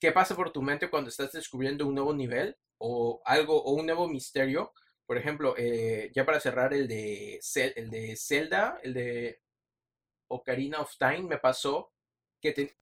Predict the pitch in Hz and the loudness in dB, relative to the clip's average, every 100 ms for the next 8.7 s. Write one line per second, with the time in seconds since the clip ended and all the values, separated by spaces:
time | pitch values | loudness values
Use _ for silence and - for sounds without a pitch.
0 | _ _ _ 156 143 180 190 190 180 - | _ _ _ 0 4 4 4 2 -2 -6
1 | - 175 185 180 170 170 - 190 190 185 | -4 -4 -2 0 2 0 2 4 4 2
2 | 185 190 175 143 151 156 165 156 156 151 | -4 -4 -4 -2 -2 0 4 6 4 -2
3 | 143 139 139 151 151 170 180 151 170 - | -4 -4 -4 -8 -6 -4 0 2 2 -2
4 | - _ _ _ _ - 151 151 147 147 | -16 _ _ _ _ -14 -6 -2 0 2
5 | 156 156 147 151 156 156 156 151 147 151 | 2 2 4 4 4 0 -4 -4 -6 -6
6 | 135 117 123 131 127 120 175 151 - 135 | -4 -4 -4 -4 -4 -2 0 0 0 -4
7 | 127 - 147 151 165 147 151 160 156 151 | -4 -2 -2 -2 -2 -2 0 -2 0 0
8 | 151 170 175 208 175 156 151 | 0 -2 -4 -2 0 0 -2